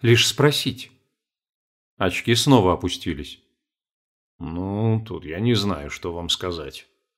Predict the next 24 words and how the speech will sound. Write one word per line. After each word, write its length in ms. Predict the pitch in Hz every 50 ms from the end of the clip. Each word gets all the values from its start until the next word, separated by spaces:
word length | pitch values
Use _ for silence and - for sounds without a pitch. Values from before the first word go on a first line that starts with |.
| _ _
признался 540 | - 113 113 92 104 110 107 98 95 - 107
Майрон. 480 | 101 101 95 92 90 87 82 78 73 _ _ _ _ _ _ _ _ _ _ _ _ _ _ _ _ _ _ _ -
«Значит, 460 | - 90 107 120 117 - 123 120 - - - _ _ _ _
можно 280 | - 123 123 117 120 131
предположить, 560 | 127 127 120 117 - 127 120 120 107 131 131
что 200 | - - - 131
ваши 240 | 120 123 117 - 123
отношения 440 | 120 107 120 117 113 - 127 123 120
с 120 | 120 -
моим 200 | 127 120 120 120
отцом 300 | 120 117 117 - 131 123
были 340 | 117 120 120 117 120 113 113 - - - _ _ -
не 140 | 127 127
настолько 440 | 127 127 127 - - 196 185 180 160
дружескими, 560 | 120 110 104 101 95 98 - - - 107 98
как 220 | 98 - 104 - -
вы 100 | 104 101
мне 140 | 98 95 95
говорили?» 560 | 90 98 92 98 95 95 90 82 82 80 - _ _ _ _ _ _ _ _ _ _ _ _ _ _ _ _ _ -
«Какие 400 | - 80 78 - - 113 131 131
у 140 | 135 135 123
вас 340 | 123 127 117 - - - -
ещё 460 | 113 104 113 151 165 - - - 107
вопросы?» 640 | 82 82 80 78 - - 76 71 - - 82 76